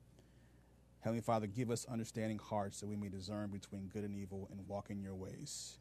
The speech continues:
In Christ's name, amen. There is a saying that we as people of faith often use. Bad things happen to us. Uh,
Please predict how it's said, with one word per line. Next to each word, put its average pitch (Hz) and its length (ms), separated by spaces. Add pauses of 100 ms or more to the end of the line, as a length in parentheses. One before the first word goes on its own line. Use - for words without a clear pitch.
In 98 80
Christ's 101 320
name, 95 240 (240)
amen. 98 260 (1600)
There 185 220
is 165 120
a 135 100
saying 131 680
that 113 120
we 131 520
as 120 140
people 131 340
of 107 80
faith 107 460
often 107 320 (180)
use. - 280 (1400)
Bad 135 300
things 131 220
happen 120 360
to 113 200
us. - 460 (340)
Uh, 95 300